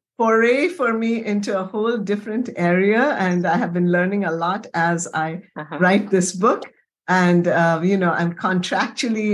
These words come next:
Speaker 1: obligated not to tell you who the book is about, but I think it will be a very inspiring book because it's about two people who came out of very ordinary circumstances and achieved amazing things for India.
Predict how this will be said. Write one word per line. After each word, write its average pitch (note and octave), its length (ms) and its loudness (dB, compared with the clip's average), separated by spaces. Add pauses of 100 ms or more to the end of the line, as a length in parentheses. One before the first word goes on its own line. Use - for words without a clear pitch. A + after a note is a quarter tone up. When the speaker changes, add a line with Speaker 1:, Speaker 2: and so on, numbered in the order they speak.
(160)
Speaker 1:
obligated F3+ 580 -2 (120)
not F3+ 180 0
to G3 80 -6 (120)
tell E3+ 220 -2
you F3+ 60 2 (120)
who C4 160 2
the A#3 240 2
book F#3+ 120 -4 (100)
is F3 80 -4 (100)
about, F#3+ 320 0 (580)
but F3 200 2 (500)
I - 20 2 (120)
think A#3 160 2 (180)
it F#3 120 -2
will F3+ 220 0
be F#3 80 2
a E3+ 140 -2 (100)
very G3+ 260 2 (180)
inspiring F3 580 0 (100)
book F3+ 140 -2 (140)
because F3 340 0
it's - 200 -8
about E3 240 2 (460)
two C#4+ 120 4 (100)
people A3 260 2
who A3+ 160 2 (100)
came G3+ 240 2
out F3+ 140 0
of F3+ 160 -4 (100)
very G#3+ 200 2 (160)
ordinary F3+ 360 0 (160)
circumstances E3 920 -4 (580)
and E3+ 100 4 (220)
achieved F3+ 460 0 (380)
amazing F3 480 2 (100)
things D#3 220 -6 (100)
for C#3+ 120 -4 (220)
India. D#3+ 300 0